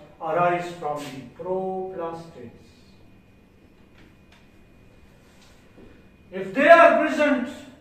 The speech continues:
other than green, if they contain a color, if they possess a color and that is other than green, that is known as chromoplast, which give color to the petals, to the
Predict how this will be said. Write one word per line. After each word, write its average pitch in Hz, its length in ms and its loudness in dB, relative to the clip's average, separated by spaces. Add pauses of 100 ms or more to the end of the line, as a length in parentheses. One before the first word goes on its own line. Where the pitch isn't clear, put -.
(160)
other 277 420 6
than 175 220 -2
green, 170 260 -6
if 180 140 -6
they 254 220 6
contain 247 400 -2
a 233 220 -4
color, 262 380 2
if 220 80 -2
they 240 180 4
possess 233 320 -2
a 233 120 2
color 311 400 8
and 180 260 0
that 226 220 4
is 233 120 -2
other 349 340 4
than 320 260 8
green, - 560 -6 (1800)
that 160 300 -2
is - 160 -18
known 147 340 -16
as - 140 -20
chromoplast, - 800 -6 (420)
which 160 300 -14 (180)
give 185 400 -6 (140)
color 202 440 -6 (960)
to 202 140 -14
the - 320 -14 (480)
petals, - 720 -6 (440)
to 208 140 -10
the 170 280 -12